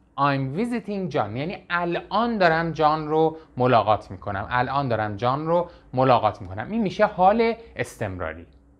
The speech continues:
خب حالا بریم سراغ آینده بدون برنامه‌ریزی یا برنامه‌ریزی نشده.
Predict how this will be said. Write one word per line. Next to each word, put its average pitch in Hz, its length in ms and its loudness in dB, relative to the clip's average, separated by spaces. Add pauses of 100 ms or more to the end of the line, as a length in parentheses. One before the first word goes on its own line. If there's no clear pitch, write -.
(340)
خب 339 240 6
حالا 240 200 4
بریم 294 200 2
سراغ 226 360 4
آینده 180 680 0
بدون 135 480 0
برنامه‌ریزی 127 580 4
یا 226 100 8
برنامه‌ریزی 123 800 2
نشده. 104 580 -6